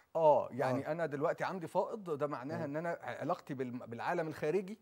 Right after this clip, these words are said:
Speaker 2: قلت؟
Speaker 1: الحساب الخارجي، آه، آه،
Speaker 2: آه.
Speaker 1: بقت، ما بقتش في حالة عجز، لأن
Speaker 2: مم.
Speaker 1: إحنا دايمًا بنقول إحنا عندنا عجز
Speaker 2: آه.
Speaker 1: مزمن، ودي
Speaker 2: مم.
Speaker 1: حقيقة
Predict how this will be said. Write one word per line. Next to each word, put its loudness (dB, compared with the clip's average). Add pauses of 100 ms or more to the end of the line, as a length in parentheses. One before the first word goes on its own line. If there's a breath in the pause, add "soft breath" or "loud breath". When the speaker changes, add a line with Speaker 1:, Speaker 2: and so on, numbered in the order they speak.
(160)
Speaker 2:
قلت؟ 4
Speaker 1:
الحساب 2
الخارجي، -2
آه، 2
آه، 2
Speaker 2:
آه. 4
Speaker 1:
بقت، 0
ما -4
بقتش -2
في -10
حالة -2
عجز، -6
لأن -8
Speaker 2:
مم. -2
Speaker 1:
إحنا -6
دايمًا 2
بنقول -4
إحنا -6
عندنا -4
عجز 0
Speaker 2:
آه. 6
Speaker 1:
مزمن، -2
ودي -4
Speaker 2:
مم. -8
Speaker 1:
حقيقة -6